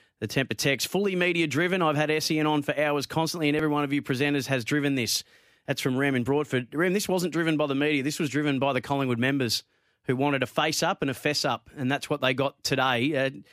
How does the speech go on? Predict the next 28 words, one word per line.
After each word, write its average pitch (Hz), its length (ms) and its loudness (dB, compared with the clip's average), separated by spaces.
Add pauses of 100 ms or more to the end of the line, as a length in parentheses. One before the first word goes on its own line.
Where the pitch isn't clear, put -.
(800)
in 131 80 2
the 147 80 2
form 160 220 2
of 147 80 2
Mark 160 240 0
Anderson, 165 340 0
the 139 80 -2
C 156 300 2
E 147 40 2
O, 185 220 0 (100)
and 147 380 2 (640)
Nathan 151 320 0
Buckley, 156 380 0
the 127 140 -2
coach. - 540 -2
Joe's 165 300 0
calling 156 360 0
in 139 200 0
Box 156 340 -2
Hill. 165 280 0 (360)
G'day, 180 220 2
Joe. 175 240 2
What 202 80 0
did 180 80 -4
you 180 60 2
want 175 120 2
to 175 240 2 (560)
say? 143 80 -6